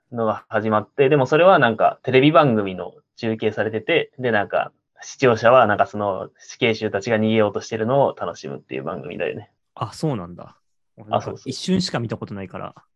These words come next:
Speaker 1: てか、なんか俺なんならそれ見たこともないんだけど、
Speaker 2: うん。あ、
Speaker 1: あの、
Speaker 2: そう。<laughs>
Speaker 1: キューブとかを元にした、あの、ルーム二十五っていうボードゲームがあって、
Speaker 2: うんうん。
Speaker 1: まあ、それ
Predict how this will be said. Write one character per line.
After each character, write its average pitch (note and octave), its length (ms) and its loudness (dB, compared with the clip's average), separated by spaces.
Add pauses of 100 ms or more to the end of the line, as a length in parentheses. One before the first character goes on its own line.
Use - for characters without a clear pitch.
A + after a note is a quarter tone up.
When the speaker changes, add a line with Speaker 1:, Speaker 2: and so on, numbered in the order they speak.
(180)
Speaker 1:
て D3 100 2
か、 A2+ 100 8
な A2 80 6
ん - 20 4
か G#2 120 6
俺 D#3+ 180 8
な D#3+ 100 4
ん F3+ 40 2
な F#3 80 8
ら B2+ 80 4
そ C#3 120 0
れ C3+ 200 4
見 D3 200 0
た D#3 120 6
こ B2+ 60 4
と A2+ 100 0
も A2 80 2
な G#2 100 6
い G2+ 60 2
ん G2 40 -8
だ F#2+ 100 -8
け F#2 80 -10
ど、 F#2+ 80 -6
Speaker 2:
う F#2 40 -8
ん。 - 20 -10 (300)
あ、 C#3 160 0
Speaker 1:
あ A2+ 40 4
の、 A2 300 2
Speaker 2:
そ - 80 -20 (360)
う。 F3+ 80 -4
<laughs> - 80 -18
Speaker 1:
キ A#3+ 80 0
ュ A3+ 100 4
ー - 20 6
ブ C#3 220 4 (340)
と B2+ 100 0
か B2 120 8
を A#2 40 8
元 A#2+ 260 0
に C3 140 -2
し - 100 -16
た、 A#2+ 420 4 (180)
あ A#2+ 120 -2
の、 G#2+ 100 -2
ル C#3 140 4
ー D#3+ 40 0
ム E3+ 80 0
二 E3+ 140 0
十 A#2+ 120 0
五 G2+ 80 -2
っ G2+ 60 -8
て A2 80 -6
い - 20 -2
う G2+ 40 -10
ボ A2 120 4
ー - 20 -4
ド A2+ 60 -2
ゲ A2+ 140 0
ー - 20 0
ム F2+ 80 -4
が F#2+ 80 2
あ - 20 0
っ - 100 -8
て、 - 380 -8 (460)
Speaker 2:
う C#3+ 60 -6
ん G#2+ 260 -6
う - 20 -10
ん。 F#2+ 40 -12
Speaker 1:
ま B2+ 40 -6
あ、 B2+ 40 -10
そ D3 120 -14
れ D3 260 4